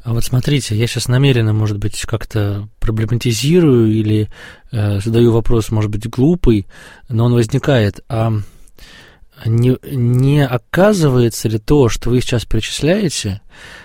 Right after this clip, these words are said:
попыткой как бы просто, э, э, не обращать внимания на проблемы внутри себя,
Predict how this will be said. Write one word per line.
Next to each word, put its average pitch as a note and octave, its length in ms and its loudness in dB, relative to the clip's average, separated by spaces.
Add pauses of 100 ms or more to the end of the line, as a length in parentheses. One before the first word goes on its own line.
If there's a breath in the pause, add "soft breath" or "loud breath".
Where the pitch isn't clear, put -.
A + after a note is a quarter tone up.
(240 loud breath)
попыткой C3+ 520 2
как D3+ 260 -2
бы A#2 140 -4
просто, B2+ 520 0
э, A2+ 300 -2 (640 loud breath)
э, G#2+ 260 -4
не C3 260 4
обращать C#3+ 400 2
внимания C3+ 400 2
на A#2 120 0
проблемы B2 840 2
внутри A#2+ 320 -2
себя, A#2+ 560 0